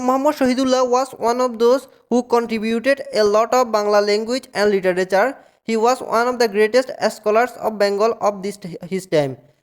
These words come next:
The great scholar was born on July eighteen eighty-five at twenty-four Faragons in West Bengal, India. He passed his entrance examination in nineteen four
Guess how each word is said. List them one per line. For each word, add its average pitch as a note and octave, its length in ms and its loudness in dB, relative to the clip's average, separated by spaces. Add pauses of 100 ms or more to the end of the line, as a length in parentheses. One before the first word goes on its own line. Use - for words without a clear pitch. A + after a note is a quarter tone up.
(160)
The G3 80 4 (100)
great C4 220 2 (440)
scholar A#3 460 2
was B3 300 0
born A3 440 0
on A3+ 220 0
July G#3+ 360 2 (100)
eighteen A#3 280 0
eighty-five G#3+ 520 0
at A3 240 0
twenty-four G3+ 500 -4
Faragons G#3 640 0 (260)
in A3+ 280 -4
West G3+ 260 0
Bengal, D#3+ 440 2
India. D3 480 -2 (280)
He A3 140 -6
passed B3 360 -2
his C4+ 320 -4 (260)
entrance A3 560 0
examination G3+ 680 -2
in A#3 200 -4
nineteen A3+ 440 -2
four A3+ 380 -4